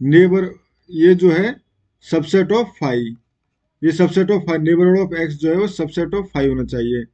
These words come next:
तो इस तरह से हम ये कह सकते हैं कि अगर इस, ये है तो यहाँ, यहाँ इम्प्लाई करके फ़ाइव जो है वो open है ही नहीं, Sorry फ़ाइव जो है वो empty नहीं है, कुछ set है। लेकिन फ़ाइव जो होता है वो empty set होता है, तो इस तरह से हम कह सकते हैं कि फ़ाइव जो है contradiction की हेल्प से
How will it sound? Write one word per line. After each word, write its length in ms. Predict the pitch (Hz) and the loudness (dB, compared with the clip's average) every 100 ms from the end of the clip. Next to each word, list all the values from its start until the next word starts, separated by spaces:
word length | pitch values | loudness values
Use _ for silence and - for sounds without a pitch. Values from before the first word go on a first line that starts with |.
| _ _ _ | _ _ _
तो 60 | 151 | -4
इस 100 | 151 | 0
तरह 160 | 175 | 0
से 120 | 175 180 | 2 2
हम 140 | 180 | 4
ये 80 | 180 | 4
कह 100 | 170 | 2
सकते 240 | 151 151 | -2 -2
हैं 80 | 190 | -2
कि 100 | 196 | -2
अगर 280 | 160 165 170 _ _ | -2 -4 -6 _ _
इस, 180 | 170 147 - _ _ | -8 -8 -12 _ _
ये 340 | 165 151 196 | -4 4 4
है 280 | 180 196 202 - _ 165 | 6 2 -2 -10 _ 4
तो 100 | 170 | 6
यहाँ, 260 | 156 156 | 6 4
यहाँ 240 | 160 160 170 | 0 0 -2
इम्प्लाई 260 | 160 185 | 0 2
करके 280 | 170 170 190 | 2 0 -2
फ़ाइव 260 | 185 151 165 | -2 0 0
जो 160 | 160 165 | 2 0
है 80 | 190 | 0
वो 100 | 208 170 | -2 -2
open 280 | 160 170 139 | -4 -2 -2
है 120 | 127 | 0
ही 80 | 151 | 0
नहीं, 200 | 170 170 _ _ | -2 -6 _ _
Sorry 220 | - 170 | -4 -2
फ़ाइव 260 | 170 151 165 | 0 0 0
जो 140 | 165 | 2
है 100 | 160 208 - _ _ | 0 -2 -8 _ _
वो 140 | 160 180 | -4 -2
empty 340 | 165 147 170 | -4 0 2
नहीं 140 | 151 | 2
है, 80 | 165 | 2
कुछ 160 | 165 185 | 0 -4
set 380 | - 151 135 131 | -2 0 0 -2
है। 140 | 127 - _ - | -6 -8 _ -2
लेकिन 260 | 135 170 151 | 0 0 0
फ़ाइव 220 | 151 165 | 0 2
जो 100 | 180 | 2
होता 180 | 170 185 | 2 0
है 60 | |
वो 80 | 196 | 0
empty 320 | 180 151 175 | -2 -4 -2
set 220 | 165 170 | 0 -2
होता 160 | 160 160 | -2 -4
है, 60 | 175 | -4
तो 120 | 185 | -4
इस 120 | 151 | -6
तरह 160 | 160 156 | -4 -6
से 100 | 170 | -6
हम 80 | 156 | -6
कह 120 | 151 | -6
सकते 260 | 143 139 | -6 -6
हैं 80 | 175 | -6
कि 60 | 180 | -6
फ़ाइव 260 | 156 147 | -4 -4
जो 120 | 143 139 | -2 -4
है 240 | 156 220 - _ _ - | -4 -8 -10 _ _ -4
contradiction 520 | 151 165 160 151 151 | -2 0 0 -2 -4
की 60 | 151 | -2
हेल्प 180 | 139 | -2
से 220 | 131 190 | -4 -6